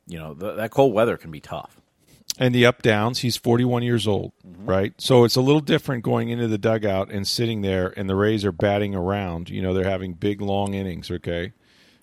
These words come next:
Speaker 2: Um, and you're, you're trying to stay warm and trying to stay loose on the bench, you know, in thirty-nine degree weather.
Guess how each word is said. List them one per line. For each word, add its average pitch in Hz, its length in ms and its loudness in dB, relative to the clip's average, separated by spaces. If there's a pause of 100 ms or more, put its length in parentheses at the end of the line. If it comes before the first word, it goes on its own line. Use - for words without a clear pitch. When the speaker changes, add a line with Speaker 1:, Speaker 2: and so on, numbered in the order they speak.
Speaker 2:
Um, 92 460 -4 (200)
and 101 480 -2
you're, 107 320 0 (200)
you're 107 180 -2
trying 107 320 -2
to 110 80 -4
stay 110 220 -4
warm 107 400 -2
and 107 80 -6
trying 104 200 -4
to 104 80 -4
stay 107 220 -4
loose 110 260 -4
on 117 80 -4
the 104 80 -4
bench, 131 400 -8 (380)
you 120 140 -8
know, 95 260 -4 (720)
in 104 200 -2
thirty-nine 107 760 0
degree 107 240 -2
weather. 117 380 -4